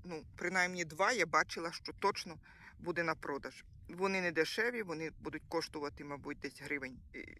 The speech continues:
вісімдесят. Ну, а цей, цей, якщо не ділений, цей буде більше. Бачите, він великий. Наростають гарно. Ну, цікаві. Не, не скажу, що гарні, але цікаві. Це для флористів. Е,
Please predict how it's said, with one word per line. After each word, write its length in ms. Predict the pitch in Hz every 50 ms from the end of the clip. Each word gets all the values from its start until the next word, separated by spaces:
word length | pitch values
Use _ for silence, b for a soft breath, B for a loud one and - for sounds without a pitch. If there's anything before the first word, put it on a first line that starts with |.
| - -
вісімдесят. 640 | 147 165 - - 151 147 - 143 147 - - 233 262 - - B B B B B B B B B B B B - - - -
Ну, 160 | 180 185 190
а 80 | 185 170
цей, 280 | - - 170 170 175 - - - - - - - - - - - - - - -
цей, 180 | - 208 202 196
якщо 240 | 190 175 - - 190
не 120 | 170 170
ділений, 420 | 160 156 202 226 220 190 170 156 139 - -
цей 160 | - 170 170
буде 200 | 160 160 160 160
більше. 400 | 143 143 131 110 - - - 131
Бачите, 300 | - 147 - - - -
він 140 | 156 156 151
великий. 420 | 156 165 151 139 131 - - - - - - - - - -
Наростають 600 | 180 202 196 208 - - - 214 185 175 170 156
гарно. 460 | 175 190 196 240 285 330 320 269 240 - - B B B B B B B B B B B B B B
Ну, 200 | - 214 220 254
цікаві. 520 | 294 - - 440 - - 165 123 135 135 131 - - - - - -
Не, 320 | 196 214 233 254 240 214 -
не 240 | - 214 220 226 233
скажу, 320 | 220 - - 254 226 220 202
що 180 | - - 208
гарні, 400 | 190 214 254 302 349 294 220 180 -
але 180 | - 185 190 214
цікаві. 480 | - - 214 - - 151 143 151 160
Це 180 | - - - 233
для 180 | 196 180 185
флористів. 840 | 190 - - 196 185 185 190 - 139 135 135 - - - - - 135 - - - - - - - - - - - - - - b b b b b b b b b b b b b b b - - - - - - - - - - - - - - - - - B B B B B B B B B B B B - - 175
Е, 380 | 180 170 165 170 165 160 160